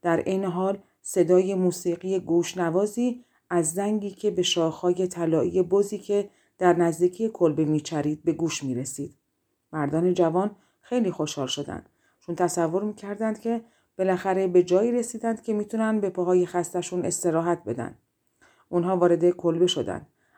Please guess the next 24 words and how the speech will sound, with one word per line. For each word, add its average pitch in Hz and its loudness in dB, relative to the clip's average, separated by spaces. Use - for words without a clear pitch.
اما 165 2
از 165 -2
دیدن 185 -2
پیرزنی 175 0
زشت 160 0
رو 196 -2
که 180 -6
خودش 185 -2
رو 180 4
در 175 2
ردای 170 0
طلایی 160 2
رنگی 165 -2
که 160 -2
همهٔ 185 0
خونه 180 -2
رو 214 0
نورانی 160 2
کرده 156 -2
بود 156 -2
پیچیده 170 -2
بود، 220 -2
حیرت 165 0
کردند. 135 -6